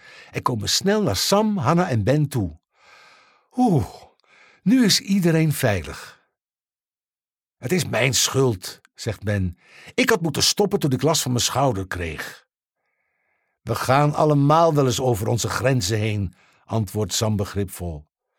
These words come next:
"Gelukkig had je Hanna bij je." Maar ondanks de opluchting dat ze gered zijn, ziet Hanna er verdrietig uit.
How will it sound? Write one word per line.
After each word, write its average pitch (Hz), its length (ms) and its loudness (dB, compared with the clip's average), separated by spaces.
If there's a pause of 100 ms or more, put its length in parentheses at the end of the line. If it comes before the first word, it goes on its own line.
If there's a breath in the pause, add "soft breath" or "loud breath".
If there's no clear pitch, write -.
(380)
"Gelukkig 254 400 0
had 143 160 2
je 110 80 0
Hanna 254 300 2
bij 131 300 2
je." 82 200 -6 (1700)
Maar 98 280 -2
ondanks 143 540 0
de 123 120 -6
opluchting 143 520 -4
dat 113 120 -2
ze 104 80 -6
gered 131 340 -2
zijn, 90 440 -6 (500)
ziet 165 280 -6
Hanna 147 460 0
er 160 120 -4
verdrietig 175 580 -4
uit. - 640 -4